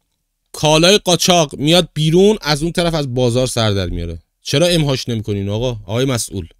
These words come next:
بعد تهش بیا بگی پلیس در مسئلهٔ مبارزه با قاچاقچیان شکست خورده است. اگر پشت پلیس محکم وایسی، دو بار تو همین یک سال گذشته پلیس اومد پای کار که آقا دوباره این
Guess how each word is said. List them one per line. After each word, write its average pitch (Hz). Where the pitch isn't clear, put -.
بعد 226
تهش 208
بیا 208
بگی 202
پلیس 240
در 202
مسئلهٔ 180
مبارزه 180
با 175
قاچاقچیان 165
شکست 147
خورده 92
است. -
اگر 156
پشت -
پلیس 214
محکم 180
وایسی، 202
دو 214
بار 240
تو 208
همین 202
یک 185
سال 185
گذشته 175
پلیس 185
اومد 190
پای 196
کار 202
که 196
آقا 190
دوباره 170
این 185